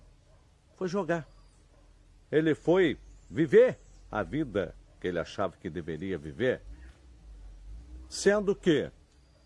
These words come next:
no entanto, nem se importou abrir o que tinha dentro daquela Bíblia.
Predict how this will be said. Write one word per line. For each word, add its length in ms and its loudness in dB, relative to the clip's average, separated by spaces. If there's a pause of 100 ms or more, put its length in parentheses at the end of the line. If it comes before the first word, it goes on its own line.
(460)
no 140 -4
entanto, 640 -4 (2750)
nem 240 -2
se 200 -8
importou 560 -4
abrir 420 -6 (100)
o 80 -14
que 140 -12
tinha 300 -10
dentro 480 -8
daquela 400 -12
Bíblia. 420 -16